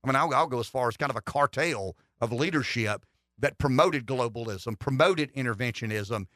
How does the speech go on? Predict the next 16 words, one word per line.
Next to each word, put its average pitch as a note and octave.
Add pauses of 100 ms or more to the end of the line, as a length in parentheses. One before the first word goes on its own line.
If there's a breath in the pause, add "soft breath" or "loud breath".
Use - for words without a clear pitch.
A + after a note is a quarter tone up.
(140)
and B2+
the B2+
American B2+
middle G3
class G#2 (240)
paid E3
a -
pretty C#4+
damn F3+
steep D3
price - (320)
for F3+
their C3 (360)
ideas C#3+
and A#2
concepts B2+